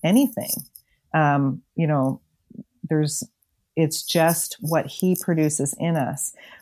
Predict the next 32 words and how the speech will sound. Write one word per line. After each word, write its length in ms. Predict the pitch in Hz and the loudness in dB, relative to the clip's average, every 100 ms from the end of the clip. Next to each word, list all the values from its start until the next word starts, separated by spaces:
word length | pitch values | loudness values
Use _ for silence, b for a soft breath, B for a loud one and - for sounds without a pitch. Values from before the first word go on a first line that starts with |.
| - | -4
which 240 | 170 - | -2 2
means 420 | 180 180 185 - | 4 6 4 2
that 340 | 175 156 147 - | 2 4 4 2
in 120 | 160 | 0
each 280 | 165 - - | 0 -2 0
one 160 | 202 | 4
of 120 | 240 147 | 6 6
us, 320 | 135 143 - | 4 2 -2
it's 160 | 143 | -4
gonna 160 | - 165 | -2 -2
be 120 | 156 | 0
something 480 | 151 151 151 147 143 | 0 0 -4 -4 -4
different, 680 | 156 151 143 123 123 - - _ _ _ _ _ - | -2 -4 -2 -2 -2 -6 -18 _ _ _ _ _ 0
um, 320 | 151 143 139 | 2 2 0
based 380 | 160 160 156 156 | 0 0 0 -2
on 140 | 147 | 0
whatever 580 | 147 147 139 143 139 139 - | 2 2 2 2 0 -2 -2
he's 220 | 147 - | -2 -2
flowing 520 | - 151 147 143 143 135 - _ - | -2 0 0 0 -2 -4 -8 _ -2
through 220 | 165 147 | 0 2
us. 600 | 135 117 - - - - - B B B 160 | 2 0 -2 -8 -10 -12 -18 B B B 2
Um, 380 | 151 147 147 - | 4 4 2 -2
so 240 | - 180 | 2 6
I 140 | 165 | 8
don't 200 | 190 202 | 6 4
think 200 | 190 175 | 4 2
it 100 | 170 | 2
has 240 | 143 165 160 | 2 2 2
anything 420 | 165 165 160 156 | 2 2 2 0
to 140 | 151 156 | 0 0
do 380 | 156 156 151 - | 2 2 0 0
with, 360 | 151 147 147 | 2 4 2